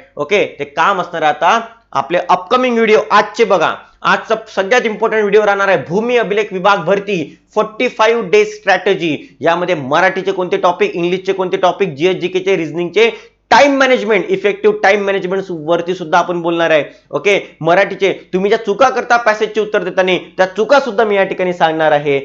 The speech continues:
रिझनिंग मध्ये काय करायचं आहे, इफेक्टिव्ह टाइम कसा तुम्हाला कॅल्क्युलेट करायचा आहे, या सगळ्या गोष्टी आणि सगळ्यात इम्पॉर्टंट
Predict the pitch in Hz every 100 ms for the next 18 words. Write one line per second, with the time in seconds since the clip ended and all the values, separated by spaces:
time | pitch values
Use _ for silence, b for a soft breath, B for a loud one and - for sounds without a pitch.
0 | B - 147 147 185 196 180 175 165 156
1 | 147 151 147 143 143 131 131 - 147 147
2 | 175 - 202 190 175 170 165 165 156 156
3 | 151 151 147 143 139 147 139 135 131 120
4 | 123 b b 139 - 151 170 151 143 160
5 | 175 190 - - 127 127 - 147 247 220
6 | 180 165 147 139